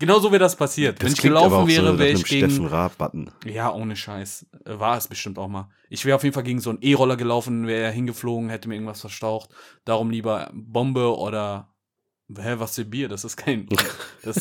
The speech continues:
Speaker 1: ist, keine Ahnung, Capri-Sonne Bulgaria oder so. <laughs> Ich hätte mir auf jeden Fall irgendwas einfallen lassen. Aber nee, gut, dass du das sagst. Ähm... Ja, die bumsen uns mit dieser Regel.
Speaker 2: Ja, die, über-, also du kannst doch in der Situation,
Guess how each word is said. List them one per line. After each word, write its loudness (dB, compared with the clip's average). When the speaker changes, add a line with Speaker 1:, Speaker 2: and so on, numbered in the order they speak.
Speaker 1:
ist, 6
keine -2
Ahnung, -4
Capri-Sonne -2
Bulgaria -2
oder 2
so. -2
<laughs> 8
Ich -20
hätte -10
mir -8
auf -12
jeden -6
Fall -6
irgendwas -10
einfallen -10
lassen. -14
Aber -2
nee, 0
gut, -2
dass -2
du -6
das -4
sagst. -8
Ähm... -8
Ja, -8
die -4
bumsen -6
uns -10
mit -12
dieser -14
Regel. -8
Speaker 2:
Ja, 2
die, 2
über-, -2
also 2
du 2
kannst 2
doch 4
in -2
der 4
Situation, 0